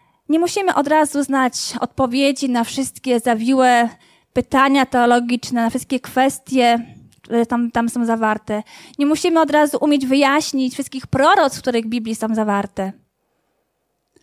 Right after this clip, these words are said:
Ale na pewno możemy zrozumieć i wprowadzić w czyn to, co Pan Jezus mówił w kazaniu na górze. I wiele, wiele innych rzeczy, które są zapisane na kartach Biblii i dotyczą naszego życia,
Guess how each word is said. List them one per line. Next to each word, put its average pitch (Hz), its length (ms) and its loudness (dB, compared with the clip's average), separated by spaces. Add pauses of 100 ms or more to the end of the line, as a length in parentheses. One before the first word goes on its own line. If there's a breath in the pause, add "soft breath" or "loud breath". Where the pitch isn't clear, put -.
(120)
Ale 233 200 0
na 226 180 -2
pewno 262 400 -2
możemy 220 580 -2
zrozumieć 214 680 -4
i 240 80 -8
wprowadzić 220 680 -6
w - 80 -20
czyn 196 240 -8
to, 254 360 -2
co 247 120 -8
Pan 208 240 -6
Jezus 214 240 -4
mówił 208 220 -4
w - 60 -20
kazaniu 202 380 -6
na 202 160 -8
górze. 190 360 -14 (560 loud breath)
I 240 120 0
wiele, 294 320 4
wiele 262 220 2
innych 233 420 -2
rzeczy, 226 540 0
które 233 240 -6
są 240 180 -4
zapisane 233 580 -2
na 220 140 -4
kartach 254 460 -4
Biblii 214 520 -6
i 233 60 -10
dotyczą 220 420 -6
naszego 202 480 -6
życia, 226 420 -4